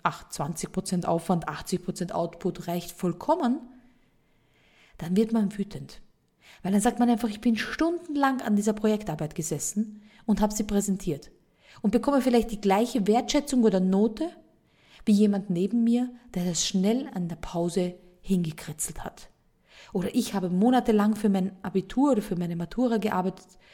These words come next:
und gelernt und wer andere hat sich durchgeschummelt. Und das ist nicht fair. Deshalb ist man dann sehr wütend auf die Menschen, die einfach so davonkommen, während man sich selbst so viel Mühe gibt.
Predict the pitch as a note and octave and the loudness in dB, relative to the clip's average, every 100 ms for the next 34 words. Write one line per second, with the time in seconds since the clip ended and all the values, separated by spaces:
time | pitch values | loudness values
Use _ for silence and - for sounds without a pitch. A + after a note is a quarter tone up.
0 | - - D#3 E3 E3+ A3+ B3+ - - - | -14 -6 -2 0 2 2 2 -2 -12 -20
1 | _ _ G3+ F3+ F3+ G3+ G#3 F#3+ F3+ F3+ | _ _ -2 0 0 2 4 2 -2 -4
2 | F3+ - F3 - D#3 - D#3+ D3+ D3+ - | -6 -2 -4 -4 -8 -8 -8 -10 -12 -20
3 | _ _ _ _ _ _ _ - F#3 - | _ _ _ _ _ _ _ -6 -4 -4
4 | - G3+ - F#3 - - D#3+ D3+ - _ | -4 -6 -6 -6 -8 -8 -8 -8 -14 _
5 | _ _ _ _ _ _ _ _ _ _ | _ _ _ _ _ _ _ _ _ _
6 | _ _ - D#3+ - G#3 G#3 - - _ | _ _ -10 -8 0 0 0 -4 -18 _
7 | _ _ _ _ G3+ - F#3+ F3+ F3 G3+ | _ _ _ _ -4 0 0 0 0 2
8 | G3+ F3 A3 A3 D#3 D#3+ D#3 F#3+ F3+ G3+ | 2 2 -2 -2 -8 -10 -6 -2 2 2
9 | G#3 G3+ A3 G#3+ G3+ G#3 - B3+ A#3 G#3+ | 2 0 0 0 -2 -2 -2 -2 -2 -4
10 | - C4+ C#4+ - A#3 A#3+ A#3 - - _ | -2 -4 -4 -2 2 4 2 -2 -14 _
11 | _ _ _ F#3 G#3 G3 F#3+ F#3 F3 D#3+ | _ _ _ 2 4 4 0 -2 -4 -6
12 | - E3+ F3 - D#3+ F3 D#3+ D#3+ D3+ - | -6 -6 -6 -8 -8 -6 -6 -6 -8 -12
13 | D#3 - | -16 -16